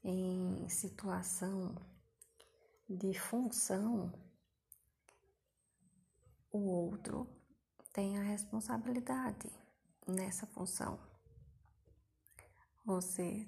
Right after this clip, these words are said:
tem a responsabilidade na sua.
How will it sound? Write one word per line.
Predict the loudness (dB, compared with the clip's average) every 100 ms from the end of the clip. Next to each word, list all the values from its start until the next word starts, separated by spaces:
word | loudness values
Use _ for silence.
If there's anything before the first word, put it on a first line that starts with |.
| -4
tem | -2 0
a |
responsabilidade | 2 0 -4 -6 -2 0 0 0 2 4 4 2 2
na | 2
sua. | 2 0 2 4 4